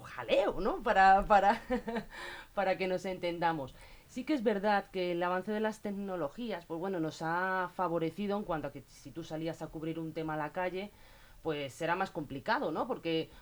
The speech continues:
pues bueno, antiguamente, antiguo, antiguo, antiguo, fíjate, no tenían ni teléfono, o sea, que no se podían comunicar a lo mejor con un entrevistado, con un sitio al que tenían que ir y necesitaban un permiso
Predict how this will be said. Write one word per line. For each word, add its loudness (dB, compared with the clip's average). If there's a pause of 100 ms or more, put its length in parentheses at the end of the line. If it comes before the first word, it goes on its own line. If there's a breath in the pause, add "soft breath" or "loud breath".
pues -4
bueno, 0
antiguamente, 2
antiguo, 0
antiguo, -4
antiguo, 0
fíjate, -2
no -4
tenían -2
ni 0
teléfono, 2
o -12
sea, -2
que 0
no 0
se -4
podían 0
comunicar 0
a 4
lo 2
mejor -2
con -4
un -4
entrevistado, -2 (340 loud breath)
con -4
un -4
sitio -2
al 2
que -4
tenían -2
que -4
ir -4
y -6
necesitaban -4
un -4
permiso -2